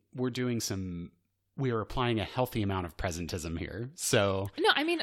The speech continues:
Speaker 2: but, like, the Oscars, we're gonna see it over the years. Like, they love an epic and they love a historic drama.
Speaker 1: Absolutely.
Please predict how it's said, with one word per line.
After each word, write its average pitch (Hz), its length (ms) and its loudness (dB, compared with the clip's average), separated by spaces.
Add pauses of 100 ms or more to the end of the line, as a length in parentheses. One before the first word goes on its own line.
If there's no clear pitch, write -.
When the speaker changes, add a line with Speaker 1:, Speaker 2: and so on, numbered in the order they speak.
(100)
Speaker 2:
but, 302 180 4
like, 285 160 0
the 277 80 2
Oscars, 233 440 2
we're 226 120 0
gonna 247 180 4
see 214 120 2
it 196 60 4
over 180 120 2
the 180 80 0
years. 180 200 2
Like, 170 100 -4
they 208 120 4
love 214 220 6
an 202 100 2
epic 185 340 0
and 196 80 4
they 180 80 2
love 170 180 0
a 175 40 -4
historic 170 420 -6
drama. 165 400 -6 (880)
Speaker 1:
Absolutely. - 640 -10